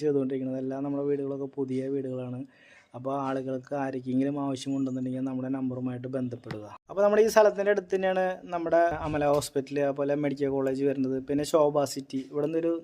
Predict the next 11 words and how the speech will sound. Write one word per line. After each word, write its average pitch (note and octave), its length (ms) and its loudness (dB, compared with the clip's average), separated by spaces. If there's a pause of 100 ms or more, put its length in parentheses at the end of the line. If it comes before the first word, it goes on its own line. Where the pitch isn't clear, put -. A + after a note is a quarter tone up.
നാലഞ്ച് D#3+ 360 -6
കിലോമീറ്റർ D3+ 360 -2
നീങ്ങി D3+ 120 -2
കഴിഞ്ഞാൽ D3 240 -6
ശോഭ C#3+ 340 -2
സിറ്റി C#3 260 -8 (400)
തൃശ്ശൂർ D#3+ 340 2 (100)
ടൗണിലേക്ക്, D#3 440 2
അധികം E3+ 260 0
ഒരു F3+ 100 2 (180)
എട്ട് E3+ 140 -4